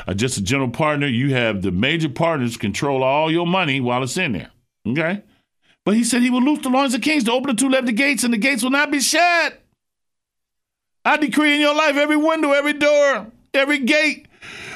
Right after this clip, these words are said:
be open now for you to get through it." Woo! When you're running back,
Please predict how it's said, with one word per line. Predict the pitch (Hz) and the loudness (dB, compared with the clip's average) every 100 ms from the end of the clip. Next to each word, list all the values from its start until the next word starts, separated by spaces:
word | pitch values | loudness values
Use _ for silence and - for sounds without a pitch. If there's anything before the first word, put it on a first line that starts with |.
| - 151 | -8 -2
be | 240 233 - | -2 -2 0
open | 208 381 269 247 | 2 2 2 2
now | 247 233 202 165 | 2 4 2 0
for | 180 | 0
you | 170 | 0
to | 147 | 0
get | 135 135 | 0 -2
through | 131 113 87 | -2 -2 -4
it." | - - - _ _ _ _ - | -8 -20 -20 _ _ _ _ -2
Woo! | 370 403 427 427 349 | 2 2 2 2 0
When | 285 190 180 | -2 -2 0
you're | 202 | 0
running | 175 202 196 180 | 2 0 0 0
back, | 202 214 | 0 0